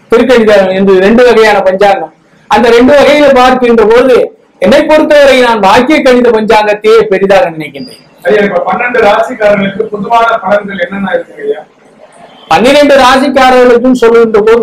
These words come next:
Speaker 1: பொதுவான பலன் இன்றைக்கு குரு மேஷ லக்னத்துக்காரருக்கு ஒன்பதுல குரு இருக்கிறாரு. இன்னைக்கு அதிச்சாரத்துல குரு ஒன்பதுல இருக்கிறாரு, சனியும் ஒன்பதுல இருக்கிறாரு, செலவினங்களும் குரு வருவனு-, வருவாயும் வரும். அதே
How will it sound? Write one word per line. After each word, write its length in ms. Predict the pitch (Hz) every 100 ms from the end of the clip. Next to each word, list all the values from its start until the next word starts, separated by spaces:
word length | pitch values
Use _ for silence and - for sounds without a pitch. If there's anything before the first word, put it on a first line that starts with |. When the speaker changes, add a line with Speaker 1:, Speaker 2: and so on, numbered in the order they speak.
| -
Speaker 1:
பொதுவான 340 | 226 277 269 254 233
பலன் 220 | 247 262
இன்றைக்கு 300 | 233 226 220 202
குரு 140 | 247 254 - - _ - 214
மேஷ 200 | 269 269 285
லக்னத்துக்காரருக்கு 880 | 240 247 240 233 226 220 220 202 285 240
ஒன்பதுல 360 | 254 269 247 214 220
குரு 120 | 247 233
இருக்கிறாரு. 360 | 220 220 202 196
இன்னைக்கு 220 | 202 208
அதிச்சாரத்துல 580 | 220 254 277 277 247 247 214
குரு 120 | 233 240
ஒன்பதுல 320 | 226 254 240 226
இருக்கிறாரு, 400 | 214 220 220 233 277 _ _ _ -
சனியும் 420 | 233 254 311 294 254
ஒன்பதுல 400 | 247 247 247 233
இருக்கிறாரு, 440 | 214 214 220 220 262 - - _ -
செலவினங்களும் 680 | 220 220 269 269 262 262 269 254
குரு 120 | 262 254
வருவனு-, 420 | 226 262 254 247 226
வருவாயும் 460 | 226 254 247 254 240
வரும். 220 | 226 240
அதே 120 | 214